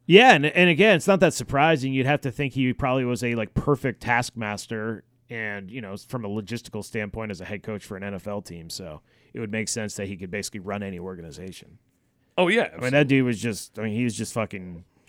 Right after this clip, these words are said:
Speaker 1: some people just are fucking winners.
Speaker 2: Yeah, yeah, and are good at, like,
Speaker 1: Yeah.
Speaker 2: leading people.
Speaker 1: Yep.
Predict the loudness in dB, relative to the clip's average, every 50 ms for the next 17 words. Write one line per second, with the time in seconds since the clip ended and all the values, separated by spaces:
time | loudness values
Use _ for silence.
0 | _ _ 0 2 4 6 6 6 6 6 6 6 6 2 0 0 -4 -4 -4 -4
1 | -2 -2 -4 -4 -4 -6 -6 -6 -6 -6 -6 -8 -14 -20 -20 -20 _ _ _ _
2 | _ _ _ _ _ _ 4 4 4 4 -2 _ _ _ _ -2 0 0 0 0
3 | -2 -4 -4 -4 -6 -6 -4 -2 -2 -2 -2 -6 -8 -8 -8 -8 -6 -6 -4 -4
4 | -4 -2 -2 -4 -2 -2 -4 -6 -6 -8 -12 -14 -14 -18 -20 -20 _ _ -4 -4
5 | -4 -4